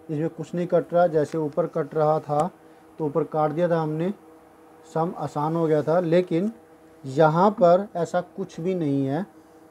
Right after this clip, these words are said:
ये lowest form में है। और एक यहाँ अलग चीज़ आई है, ये minus,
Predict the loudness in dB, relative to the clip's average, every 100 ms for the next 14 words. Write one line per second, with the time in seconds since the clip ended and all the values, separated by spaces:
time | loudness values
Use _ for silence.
0 | -20 -20 -20 0 4 4 6 4 4 0
1 | -4 -4 -8 -12 -6 0 0 0 -4 0
2 | 0 2 2 4 4 2 2 4 4 4
3 | 2 2 0 -2 -6